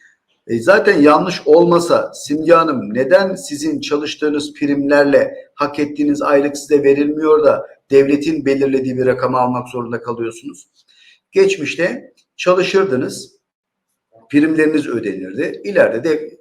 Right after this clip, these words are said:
emekli olduğunuzda devlet size bir emekli aylığı verirdi. Bununla da geçinirdiniz. Ama bakın artık öyle değil. Devlet bir rakam belirliyor. Diyor ki şu anda en az on iki bin beş yüz, emekli aylıkları on iki bin beş yüz liraya tamamlanacak. Beş milyon kişi de bu rakamı almak zorunda kalıyor.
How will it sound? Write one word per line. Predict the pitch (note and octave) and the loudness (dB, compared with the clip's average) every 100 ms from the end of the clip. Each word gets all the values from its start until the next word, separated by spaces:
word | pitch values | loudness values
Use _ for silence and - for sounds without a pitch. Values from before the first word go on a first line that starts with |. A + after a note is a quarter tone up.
| _ - | _ -6
emekli | E3+ D3+ D#3+ | -4 -4 0
olduğunuzda | C#3+ A2+ G#2 A2+ | 0 0 -8 -2
devlet | D#3 C3+ B2+ | 0 0 -4
size | - C#3 | -6 -6
bir | C#3+ | -4
emekli | C#3+ C#3 C#3+ | -2 -4 0
aylığı | D#3 A#2+ G#2 | 0 2 -2
verirdi. | G2+ A2+ E3 F3+ | -6 -6 -6 -4
Bununla | C#3+ A#2 | -4 -2
da | |
geçinirdiniz. | G3+ F#3 E3 F3 E3+ A2+ - - _ _ _ _ - - | -2 -2 -4 -6 -6 -8 -12 -20 _ _ _ _ -20 -4
Ama | C#3 C#3+ | -2 0
bakın | D3+ D3+ | 0 0
artık | B2 B2 - C3 | -2 -4 -4 -4
öyle | A2+ F#2+ | -4 -2
değil. | C3+ - - - | -2 -2 -6 -8
Devlet | A2 G#2+ B2+ - | -6 -2 -2 0
bir | D#3+ | 2
rakam | D3 C#3+ F3 E3 | 2 4 2 2
belirliyor. | A#2+ G2+ F#2+ G2 | -2 -4 -10 -6
Diyor | C3 C3 | -6 -6
ki | - | -6
şu | C#3 | -6
anda | C3 C#3 | -4 -4
en | C#3 | -4
az | B2+ | -4
on | C#3+ | -6
iki | C#3 B2+ | -6 -8
bin | A#2+ | -8
beş | A2+ D3+ | -6 -8
yüz, | F#3 - _ - | -12 -16 _ -10
emekli | D3+ C#3+ C#3+ | -4 -4 0
aylıkları | C3 B2 B2 A#2+ | 0 0 -6 -8
on | |
iki | B2+ D3 | -8 -8
bin | D#3+ D#3 | -8 -6
beş | D#3 | -8
yüz | D3+ | -8
liraya | D#3+ E3 | -6 -4
tamamlanacak. | D#3+ E3 E3+ E3+ F#3 - _ - _ F#3+ | -4 -2 -4 -4 -4 -6 _ -20 _ 0
Beş | G3 - | 2 0
milyon | C#3+ C3 B2 | -4 -4 -4
kişi | - - | -6 0
de | G3 G3 - - | 0 0 -4 2
bu | |
rakamı | E3+ E3+ D3 | 4 4 4
almak | C#3 C3 C#3 A#2+ | 4 2 0 -2
zorunda | A#2+ A2 G#2+ | -4 -4 -8
kalıyor. | - G2 - | -10 -18 -18